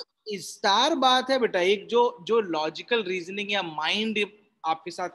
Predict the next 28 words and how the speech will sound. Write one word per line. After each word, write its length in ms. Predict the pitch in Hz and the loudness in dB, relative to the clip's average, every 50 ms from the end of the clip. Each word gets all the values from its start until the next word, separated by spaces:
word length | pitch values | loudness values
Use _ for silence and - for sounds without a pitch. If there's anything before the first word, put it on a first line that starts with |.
| - | -10
खेलता 340 | - 156 143 139 123 - 156 | -10 -8 -8 -8 -6 -6 -4
है 100 | 156 165 | -4 -4
ना, 160 | 196 254 - _ _ _ - - - _ _ _ - | -6 -8 -12 _ _ _ -20 -20 -20 _ _ _ -16
ठीक 160 | 165 151 156 | -12 -6 -4
है, 200 | 226 196 160 - _ _ _ _ _ _ _ _ _ _ _ _ _ _ _ | -4 -4 -6 -8 _ _ _ _ _ _ _ _ _ _ _ _ _ _ _
समझ 220 | - 165 185 208 214 | -12 -10 -8 -4 0
रहे 120 | 247 262 | 0 2
हो 60 | 254 | 2
बात 220 | 220 214 202 202 - | 2 2 0 0 -2
को? 100 | - 196 175 | -4 -4 -2
जो, 300 | 165 196 208 214 196 175 | -2 -2 -2 -2 -4 -4
जो 140 | 170 196 | -4 -2
examiner 680 | 196 180 170 160 165 170 165 170 185 196 202 220 226 214 | -2 -2 -4 -4 -2 -2 -2 -2 -2 -4 -4 -2 0 0
आपके 260 | 196 185 - - 190 | 0 -2 -2 -8 -8
साथ 180 | - 208 202 | -6 -6 -6
खेलता 480 | 202 _ - 185 170 160 156 156 180 170 | -6 _ -10 -8 -6 -6 -6 -4 -4 -2
है 220 | 151 160 190 - _ _ _ _ _ - | -2 -4 -6 -10 _ _ _ _ _ -6
वो 140 | 180 226 262 262 - | -2 -2 -2 0 0
कैसे 320 | 214 190 185 175 - 269 262 | -2 -2 -2 -2 -4 -6 -6
खेलता 420 | - 254 226 214 214 214 226 208 | -4 -2 0 0 0 0 0 2
है? 200 | 208 220 240 - - - _ _ _ 156 | 2 0 0 -4 -12 -20 _ _ _ -2
वो 220 | 160 240 294 339 - - | 0 2 2 2 0 -4
खेलता 440 | - 233 208 202 196 202 - 208 208 | -4 -2 -2 -2 -2 0 0 2 2
है 180 | 214 247 294 | 4 2 2
mirror 400 | 277 220 190 196 202 214 233 233 | 0 -2 -2 0 0 0 0 -2
की 180 | 240 - 294 294 | -4 -4 -6 -6
position 600 | - - 208 185 180 170 170 175 165 - 185 160 | -4 -4 -2 0 0 0 0 -2 -4 -4 -6 -8
पर। 240 | 147 - - - | -10 -10 -20 -20